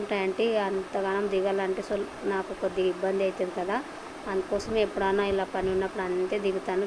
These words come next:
లేకపోతే ఎక్కువ దిగాను. So ఇక్కడ సెకండ్ ఫ్లోర్లో ఆంటీ లేదండి, కరెంటు తీసేరు, చాలా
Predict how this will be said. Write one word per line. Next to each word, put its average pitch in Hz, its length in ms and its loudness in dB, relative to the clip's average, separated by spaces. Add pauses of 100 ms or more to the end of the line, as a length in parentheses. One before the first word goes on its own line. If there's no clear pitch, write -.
లేకపోతే 185 460 -2
ఎక్కువ 190 280 -4
దిగాను. 185 380 0 (1500)
So 233 80 -2 (100)
ఇక్కడ 202 220 2 (380)
సెకండ్ 196 360 -2
ఫ్లోర్లో 202 380 2 (160)
ఆంటీ 185 320 -2
లేదండి, 190 360 2 (120)
కరెంటు 185 340 -2
తీసేరు, 185 420 0 (540)
చాలా 190 200 -2